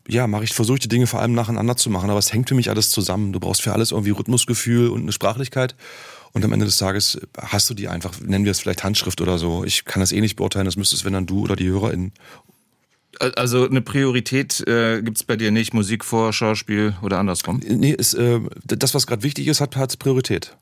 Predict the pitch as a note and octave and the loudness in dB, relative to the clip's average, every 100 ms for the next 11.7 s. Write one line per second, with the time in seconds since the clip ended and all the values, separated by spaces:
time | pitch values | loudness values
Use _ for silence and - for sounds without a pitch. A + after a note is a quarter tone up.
0 | _ - E2+ F2+ G#2 G#2 - F#2 G2 G#2+ | _ -2 0 2 2 2 0 -2 -2 0
1 | - F#2 F#2 - G#2 A2+ A2 - C3+ - | 2 2 0 0 0 0 0 0 -2 2
2 | E3+ - - - - A#2 A2 A#2+ B2+ A2+ | 0 -2 -10 -20 -4 -2 0 2 4 4
3 | A2+ D3 F#3+ - - _ _ E3 - - | 2 -2 -2 -6 -6 _ _ 0 0 -16
4 | - C#3+ - _ - - - C3 - - | -4 -4 -4 _ -10 -6 -6 -8 -12 -12
5 | - - A2+ A#2+ C#3+ C3+ B2+ A#2 A#2 - | -12 -8 -2 0 0 0 0 0 -2 0
6 | A2+ A2 A2 A2 G#2+ G#2+ G2+ G#2 G2 G2 | 0 2 0 0 0 2 4 4 2 0
7 | - - F2+ C#2+ G2+ G#2+ D#3+ D3 G2+ G2 | -6 -6 -4 0 2 2 2 2 2 2
8 | F2+ - F2 - F#2+ - C#2+ G#2+ B2 G2+ | 0 -2 -4 -4 -4 0 2 2 0 -2
9 | C#3+ - A#2+ C3 - - - B2+ C#3+ C#3 | -2 -2 -2 -2 -2 -4 -2 0 2 0
10 | - A#2 A2+ - D#2+ C#2 - - F2+ F2 | -2 0 0 0 -4 -4 -8 -4 -2 0
11 | - F2 D#2 - _ _ | 0 0 -2 -8 _ _